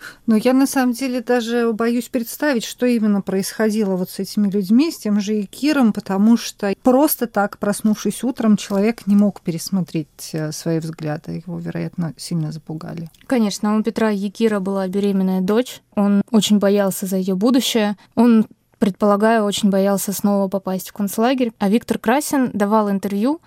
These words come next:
Speaker 2: и говорил о том, что сначала меня было не запугать лагерем, что я там в этом лагере не видел, но они запугали его смертной казнью.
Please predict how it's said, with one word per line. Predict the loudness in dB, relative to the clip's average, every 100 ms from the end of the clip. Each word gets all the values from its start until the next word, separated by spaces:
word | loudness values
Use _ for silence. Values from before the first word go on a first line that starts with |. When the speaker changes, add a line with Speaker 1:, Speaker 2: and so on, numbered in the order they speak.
| _
Speaker 2:
и | 0
говорил | 2 4 4 4
о | 4
том, | 2 0
что | -2 -2 0 0 -2 -6 _
сначала | 0 2 4 4 4
меня | 4 4 4
было | 4 4
не | 4
запугать | 2 0 0 0 -2
лагерем, | 0 2 2 -2 -6 -12 _ _
что | -10 -2
я | -2
там | 0 -4
в | -4
этом | 0
лагере | 2 2 2 2
не | 2
видел, | 0 -2 -8 _ _ _ _ _
но | 4
они | 4
запугали | 2 2 2 4
его | 2 2
смертной | 0 0 2 0
казнью. | -2 -6 -6 -10